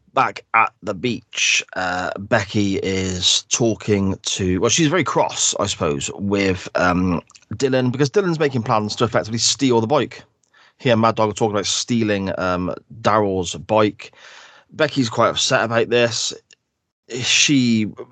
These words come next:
makes it quite clear that she's not a fan of this, this plan,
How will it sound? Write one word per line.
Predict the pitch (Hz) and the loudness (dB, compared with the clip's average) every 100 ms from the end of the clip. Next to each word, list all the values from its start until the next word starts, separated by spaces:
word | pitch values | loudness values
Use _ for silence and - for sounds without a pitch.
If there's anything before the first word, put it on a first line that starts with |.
| 123 | 0
makes | 120 117 - | 2 2 0
it | 120 | 0
quite | 131 120 - _ | 0 -2 -6 _
clear | - 202 254 - - | -2 2 2 0 -2
that | 101 | -2
she's | - 101 95 | -2 0 0
not | - - 107 | 0 -2 -8
a | |
fan | - 110 92 85 | -2 2 2 2
of | 95 92 | 0 0
this, | 95 - - | -2 -2 -4
this | 92 - | -6 -8
plan, | - 90 95 | -4 -2 -2